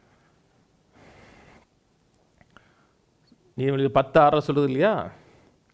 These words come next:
நீதிமானோட சிரசின் மேல் ஆசீர்வாதம் தங்கும், வந்துட்டு போன்னு சொல்லல, தங்கும், அப்படியே, அப்படியே தங்கியிருக்கும்.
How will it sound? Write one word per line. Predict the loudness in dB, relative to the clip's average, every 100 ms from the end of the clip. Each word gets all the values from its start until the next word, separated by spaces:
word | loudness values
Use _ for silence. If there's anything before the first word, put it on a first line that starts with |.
| -8
நீதிமானோட | -2 0 0 0 2 0
சிரசின் | 0 -2 0 -2 -2
மேல் | 0 0
ஆசீர்வாதம் | 0 -2 0 2 2 -2 -6 -16 _ _ _ _ -6
தங்கும், | -4 -2 -2
வந்துட்டு | -2 -2 -4
போன்னு | -4 -2
சொல்லல, | -2 -4 -8 -14 -20 _ _ _ _ _ -8
தங்கும், | -6 -4 -6 -6
அப்படியே, | -8 -2 -2 -2 -6
அப்படியே | -10 -8 -6 -2 0
தங்கியிருக்கும். | 0 -6 -8 -10 -16